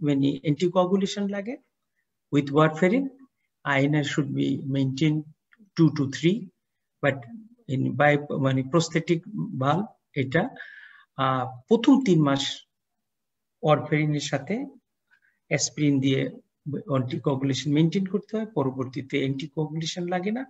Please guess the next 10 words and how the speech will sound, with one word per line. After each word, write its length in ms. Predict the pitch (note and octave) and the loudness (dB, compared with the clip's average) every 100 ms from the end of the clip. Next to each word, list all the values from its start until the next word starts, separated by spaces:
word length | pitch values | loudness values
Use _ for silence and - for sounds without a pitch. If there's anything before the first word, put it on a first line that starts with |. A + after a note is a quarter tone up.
| - - - - | -16 -20 -16 4
antiplatelet 960 | G3 F3+ E3+ C3+ C3+ C#3 C3 C3 C3 | 4 6 2 2 0 0 -4 -6 -4
দিয়ে 200 | C#3 C3 | -4 -4
চলে 360 | C3 C3+ C3 - | -4 -6 -6 -8
যায়। 160 | - - _ _ _ _ _ _ _ _ _ _ _ _ - - - - C#3+ | -12 -20 _ _ _ _ _ _ _ _ _ _ _ _ -16 -14 -18 -4 2
দামের 300 | D3+ E3 F#3+ | 6 6 4
ক্ষেত্রে 340 | - G#3+ - | 2 0 2
mechanical 580 | G#3 D#3+ - E3 D#3+ E3+ | 4 4 4 2 4 2
ভালভের 380 | D3 D3 D3 C#3 | 2 0 0 -2
দাম 220 | C3+ C#3+ | -2 -2
একটু 200 | C#3 - | -4 -10